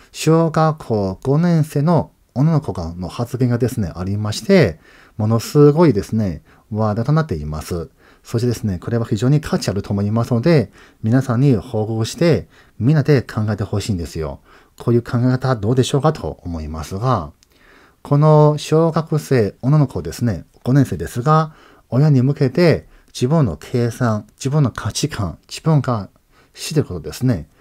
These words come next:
まとめて発言して、あの、親がですね、このことを撮影して、ネットに投開し、まあ、公-、公開して、あの、公表してですね、話題になったり、なっていますが、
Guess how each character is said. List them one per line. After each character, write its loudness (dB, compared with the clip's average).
ま -2
と 0
め 2
て 2
発 -10
言 -4
し -10
て、 2
あ -10
の、 -2
親 2
が 0
で -6
す -6
ね、 -6
こ -6
の 0
こ -4
と 0
を 2
撮 -8
影 0
し -8
て、 2
ネ 0
ッ -2
ト 0
に 2
投 -6
開 -8
し、 -16
ま -6
あ、 -10
公-、 -6
公 -6
開 -6
し -8
て、 2
あ -8
の、 -6
公 -6
表 -2
し -6
て -6
で -6
す -4
ね、 0
話 -6
題 -6
に -6
な 0
っ 0
た 0
り、 -6
な -2
っ -2
て -8
い -8
ま -8
す -12
が、 -6